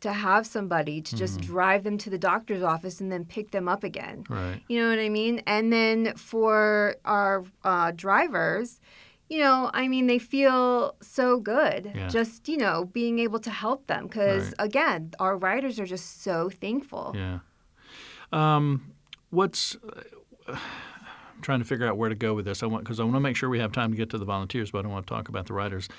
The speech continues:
Speaker 2: If you're fifty-five and older and you find yourself in this situation that you need,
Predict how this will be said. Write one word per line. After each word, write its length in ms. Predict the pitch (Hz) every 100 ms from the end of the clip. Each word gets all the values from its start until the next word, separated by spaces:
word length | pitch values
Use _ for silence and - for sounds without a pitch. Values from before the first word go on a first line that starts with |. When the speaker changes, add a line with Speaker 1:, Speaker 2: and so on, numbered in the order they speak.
| - - - _ _ -
Speaker 2:
If 260 | 143 123 -
you're 420 | 147 156 151 147 -
fifty-five 600 | 165 151 165 151 151 143
and 100 | 139
older 360 | 120 117 120
and 120 | 113 107
you 80 |
find 280 | 104 120 123
yourself 380 | 113 110 113 110
in 120 | 113
this 160 | 110 104
situation 720 | 120 - 110 104 - 110 104
that 220 | 98 92
you 80 | 110
need, 460 | 104 110 110 104